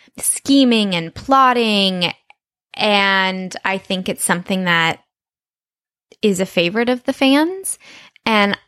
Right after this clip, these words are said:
I enjoyed the plotting of this episode a lot. I loved the twists and turns, and I particularly loved getting to see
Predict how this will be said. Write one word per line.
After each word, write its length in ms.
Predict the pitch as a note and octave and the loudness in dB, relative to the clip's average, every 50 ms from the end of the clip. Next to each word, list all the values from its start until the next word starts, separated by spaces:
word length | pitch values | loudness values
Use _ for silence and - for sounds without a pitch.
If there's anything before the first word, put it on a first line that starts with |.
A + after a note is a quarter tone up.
| _ _ _ _ _ _ _ - | _ _ _ _ _ _ _ -4
I 340 | - G#3 G3+ G3+ G3+ G3+ G#3 | 0 2 4 4 4 4 2
enjoyed 1040 | G#3+ G#3 - G#3 G#3 G3+ F#3+ - G3 F#3+ F#3+ F#3 F#3 F#3 F3+ F3+ F3+ F3+ F3 G3 G3 _ _ _ _ _ _ - | 2 0 0 0 -2 -2 -2 -2 0 0 2 4 4 4 2 2 2 0 -2 -4 -6 _ _ _ _ _ _ -6
the 80 | - | -6
plotting 480 | F#3+ - - - E3+ E3+ F#3 G#3+ A#3 A#3+ | -6 -4 -2 0 0 0 0 0 0 -2
of 80 | A#3 A#3 | 0 0
this 200 | A#3+ B3 - - | 0 0 2 0
episode 440 | A#3 A3+ - A#3+ - B3 A#3+ A3+ | 0 -2 -2 -4 -4 -2 -2 -2
a 80 | G#3+ F#3 | -2 -4
lot. 420 | F3 F3 F3 - G3+ B3+ D#4+ - - | -2 -2 0 2 4 4 4 2 2
I 120 | - G3 F#3 | 0 -4 -2
loved 280 | F3+ F3+ E3+ F3 - - | -2 -4 -4 -4 -6 -12
the 60 | F3 | -12
twists 360 | - - F#3 F3+ - - - | -8 -8 -8 -8 -8 -8 -10
and 120 | E3 E3 | -8 -8
turns, 580 | E3+ - A#3 A#3 A3+ A#3 A#3 A#3+ B3 B3 B3+ A#3 | -4 0 2 2 4 4 4 4 4 4 2 2
and 180 | - G#3 G3 F#3 | 0 -2 0 0
I 120 | F3+ F3+ | -2 -2
particularly 1160 | - - - F#3+ - - - D#4+ D#4 - F#4 C#4+ A#3 G3+ F3+ F3+ F3 F3 F3 E3+ E3+ E3+ F#3 - - - - - - - | -4 -8 -10 -10 -6 -4 -4 -4 -4 -6 -6 -4 -4 -2 -2 -2 -2 -4 -4 -4 -4 -4 -6 -8 -12 -20 -20 -20 -8 -2
loved 640 | A3 G#3+ G3 F#3+ F#3 F#3 F#3 F3 F3+ F3+ - - G3+ | 2 2 4 4 4 4 2 0 -2 -6 -10 -6 -2
getting 320 | - G3+ F#3+ F#3+ F#3 F#3 F#3 | 0 2 2 2 0 -2 -4
to 120 | - G3 | -4 -2
see 480 | F#3 - - F#3+ F#3 F3+ F3+ F3 E3+ - | -2 -2 0 0 0 0 2 2 0 0